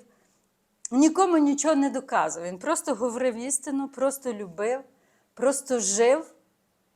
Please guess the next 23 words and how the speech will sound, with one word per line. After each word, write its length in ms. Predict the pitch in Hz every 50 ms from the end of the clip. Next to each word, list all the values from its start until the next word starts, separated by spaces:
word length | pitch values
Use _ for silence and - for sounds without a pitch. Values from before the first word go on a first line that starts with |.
| _ _ -
бо 100 | 226 220
він 180 | 214 240 226
знав, 280 | 196 220 254 247 240 233
хто 280 | 240 - - 240 220 202
він 200 | 208 196 190 185
є. 300 | 165 151 160 143 143 - _ _ _ _ _ _ _ _ _ _ _ _ _ _ _ _ _ _ _ _ _ _ _ _ _ _ _ _ _ _ _ _ _ _ _ _ _ _ _ _
І 460 | - 220 226 226 233 233 233 233 226 214 208 208 _ _ _ _ _ _ -
якраз 520 | 214 208 202 262 294 349 349 - - -
суть 420 | - 311 330 311 - - - - _ _ _ _ _ _ _ _ _ _ _ _ -
життя 480 | - 170 185 233 240 240 - 277 269 269
в 80 | 240 - -
царстві, 680 | - - 302 349 381 370 370 - - - 220 190 170 156 170 _ _ _ _ _ _ _ _ _ _ _ _
щоб 300 | - - - 254 208 226
розуміти, 600 | 240 247 254 214 240 269 277 302 320 320 - 233
що, 160 | 220 - 240 233 - 196
що 200 | 190 - - 233
ми 160 | 226 262 294
не 140 | 294 294 294
покликані 800 | 294 - 269 262 - - 285 330 339 339 285 277 247 240 233 220
людей, 520 | 220 233 214 190 240 247 247 233 220 208
знаєте, 520 | 202 214 208 214 226 220 - 233 202 185 _ _ _ _ _ _ _ _ _
вдавлювати, 1000 | 254 196 185 170 170 196 226 226 247 240 214 208 196 190 175 170 175 175 - 180
принижувати, 1080 | 185 - 208 208 214 220 220 240 254 254 226 190 165 185 165 156 160 160 160 - 170 165